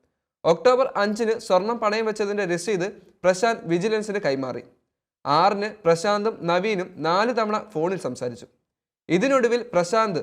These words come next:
നവീനുമായി കൂടിക്കാഴ്ച നടത്തി. ഒക്ടോബർ എട്ടിന് പെട്രോൾ പമ്പിന് എൻ ഒ സി ലഭിച്ചു. കൈക്കൂലി കൊടുത്തെന്ന കാര്യം പത്തിന് പ്രശാന്തിന്റെ ബന്ധു കണ്ണൂർ വിജിലൻസ് ഡി വൈ എസ് പിയെ അറിയിച്ചു. ഒക്ടോബർ പതിനാലിന് വിജിലൻസ് സി ഐ പ്രശാന്തിന്റെ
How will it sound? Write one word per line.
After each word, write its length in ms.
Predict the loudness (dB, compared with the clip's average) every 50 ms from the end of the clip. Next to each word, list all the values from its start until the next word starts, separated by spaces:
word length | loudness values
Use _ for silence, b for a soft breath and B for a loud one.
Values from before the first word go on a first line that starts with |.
| -4 -4 -4
നവീനുമായി 480 | -2 0 0 0 0 0 -2 -2 -4 0 0
കൂടിക്കാഴ്ച 420 | 0 2 2 2 0 0 0 -2 -6
നടത്തി. 240 | -10 -10 -12 -14 -18 _ _ _ _ _ _ -2 0 0
ഒക്ടോബർ 320 | 2 4 4 6 6 6 4 2
എട്ടിന് 280 | 2 2 2 0 0 -2 0 0
പെട്രോൾ 320 | 0 2 4 6 6 6 6 4
പമ്പിന് 320 | 2 0 0 -2 -2 -4 -6 -12 -4 0 2 2
എൻ 80 | 2 2 0 2 4
ഒ 20 | 4 4 2
സി 100 | 0 -2 -2 -2
ലഭിച്ചു. 280 | -4 -4 -6 -12 -14 -16 -18 _ _ _ _ _ _ 2 4
കൈക്കൂലി 420 | 4 4 4 4 2 2 2 4 2
കൊടുത്തെന്ന 380 | 2 0 0 0 -2 -2 -2 0 2
കാര്യം 320 | 4 6 6 4 2 0 -2 0
പത്തിന് 360 | -2 -2 0 0 -4 -2 -2 -4 -4
പ്രശാന്തിന്റെ 520 | -4 -6 -4 0 0 0 0 0 -4 -4 -2 -2
ബന്ധു 240 | -2 -2 -2 -2 -4 -4 -2 0
കണ്ണൂർ 340 | 0 0 0 0 0 -2 -2 -2 -2
വിജിലൻസ് 420 | -4 -2 -2 0 -2 -2 -4 -4 -10 -8 -4
ഡി 100 | -4 -2 0 2
വൈ 80 | 2 2 2
എസ് 160 | 0 -4 -6 -6
പിയെ 160 | -2 -2 -2 -2 -2 -4
അറിയിച്ചു. 320 | -4 -6 -6 -8 -10 -14 -16 _ _ _ _ _ _ _ _ _ _ -2 -2
ഒക്ടോബർ 340 | 0 2 4 4 4 4 2 0 2
പതിനാലിന് 520 | 2 2 2 0 0 0 0 0 -2 -4 -4 -6 -4 -2
വിജിലൻസ് 420 | -2 0 0 0 -2 -2 -4 -6 -14 -20 _ -8 -4
സി 120 | -2 0 0 2 0 0
ഐ 60 | 0 -4 -6 -2
പ്രശാന്തിന്റെ 560 | 0 0 2 2 2 0 0 0 -2 -4 -4